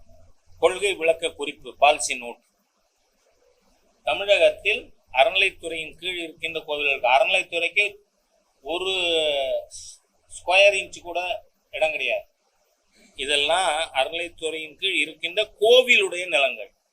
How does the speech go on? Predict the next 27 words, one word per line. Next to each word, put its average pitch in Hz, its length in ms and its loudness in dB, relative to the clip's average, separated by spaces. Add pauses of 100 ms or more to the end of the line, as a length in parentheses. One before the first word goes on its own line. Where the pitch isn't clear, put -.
(560)
நம் 151 180 0
முன்னோர்கள் 190 480 -2
கொடுத்தது, 147 460 -6 (520)
சேகர் 185 300 2
பாபுவோட 170 440 2
தோப்பனார் 165 440 0
கொடுத்தது 135 300 -12
இல்ல. 104 260 -10 (640)
என்ன, 151 400 0 (340)
அதனால 151 720 8 (800)
இந்த 233 460 -2
கோவில்களுக்கு 202 680 -2
இருக்கின்ற 170 480 -8
சொத்துக்கள்னு 175 640 -10
நீங்க 185 320 -4
என்ன 180 200 -2
கொடுத்திருக்கீங்க? 139 640 -10 (800)
நாலு 196 420 4
லட்சத்தி 202 420 -4
எழுபத்தி 185 560 -2
ஆறாயிரத்தி 180 760 0
ஐநூத்தி 190 760 2
எண்பத்தி 180 600 -6
ஓரு 156 360 -6
ஏக்கர் 190 420 8
நிலம் 151 280 2
இருக்குங்க. 127 460 -12